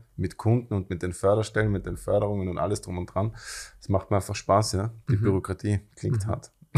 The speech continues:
Speaker 2: Ja,
Speaker 1: <laughs>
Speaker 2: ja, also es ist, es ist schon,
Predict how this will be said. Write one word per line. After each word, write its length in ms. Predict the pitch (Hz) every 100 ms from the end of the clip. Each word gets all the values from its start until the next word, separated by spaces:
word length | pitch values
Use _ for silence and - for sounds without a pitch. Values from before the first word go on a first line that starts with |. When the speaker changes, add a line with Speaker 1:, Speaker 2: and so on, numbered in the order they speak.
| -
Speaker 2:
Ja, 280 | - 117 120 190 156 -
Speaker 1:
<laughs> 280 | 156 - 127
Speaker 2:
ja, 180 | 131
also 340 | 151 135 127 120
es 160 | 120
ist, 300 | 131 123 -
es 180 | 107 110
ist 180 | 123 -
schon, 380 | 110 110 120